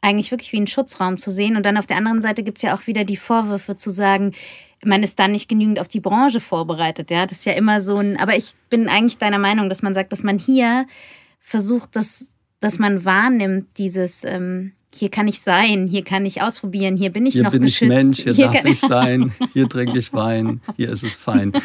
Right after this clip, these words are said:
Speaker 2: Ja, genau.
Speaker 1: Ah, guck mal, ich hab eine Lieblingsfrage eigentlich
Speaker 2: Ja.
Speaker 1: auch, die darf ich aber nicht immer stellen. Ich, du finde, du klingst so, als könntest du sie prima beantworten.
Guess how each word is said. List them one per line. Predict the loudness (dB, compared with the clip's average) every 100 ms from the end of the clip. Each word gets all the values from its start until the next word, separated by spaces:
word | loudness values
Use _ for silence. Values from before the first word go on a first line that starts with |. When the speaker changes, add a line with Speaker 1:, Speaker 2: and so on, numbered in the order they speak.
| -2 2
Speaker 2:
Ja, | 2 0 -6 -14 -4
genau. | 2 4 4
Speaker 1:
Ah, | 2 2
guck | 0 0
mal, | -2 -6 -14
ich | -2 0
hab | 0
eine | 0
Lieblingsfrage | 0 0 0 0 0 0 2 0 0
eigentlich | 2 2 4 2
Speaker 2:
Ja. | 4 2
Speaker 1:
auch, | 0
die | -2
darf | 2 2 0
ich | -6
aber | -2
nicht | -2 -2
immer | 0 -2
stellen. | -2 -2 0 0 -4
Ich, | -8
du | -4 -4
finde, | -2 -4 -4
du | -4
klingst | -2 -4 -2
so, |
als | -2 -2 -8 -10
könntest | -2 -2 -2 -4
du |
sie | -4
prima | -2 -2 0
beantworten. | 2 2 0 -2 -2